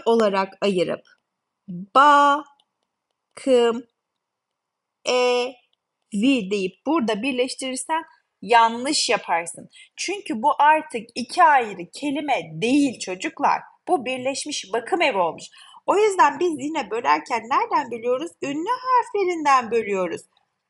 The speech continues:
Bakım evi diyoruz. Aşağıdaki gibi yapıyor muyuz? Hayır. Benim çocuklarım zaten kuralları çok iyi öğrendiler.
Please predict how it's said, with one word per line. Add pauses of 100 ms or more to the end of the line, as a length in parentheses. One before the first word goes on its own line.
(120)
Bakım (200)
evi
diyoruz. (120)
Aşağıdaki
gibi
yapıyor
muyuz? (100)
Hayır. (100)
Benim
çocuklarım
zaten
kuralları
çok
iyi
öğrendiler.